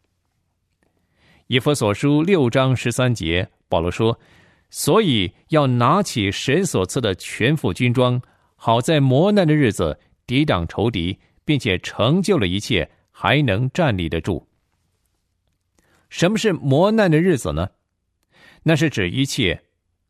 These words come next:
恶劣的、备受压力、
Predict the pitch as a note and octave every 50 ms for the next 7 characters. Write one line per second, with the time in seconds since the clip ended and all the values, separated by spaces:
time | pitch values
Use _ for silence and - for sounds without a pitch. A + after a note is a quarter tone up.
0 | _ _ - A3+ A3 F3+ C3+ A2+ G#2 F2+ D#2+ D#2 C#2+ - _ _ _ _ _ _
1 | _ _ _ _ _ _ _ _ _ _ - A3+ G3 D3+ - - B2+ A#2+ B2+ D3+
2 | E3+ E3+ E3+ E3+ D#3+ C#3 G2+ E2 C#2+ -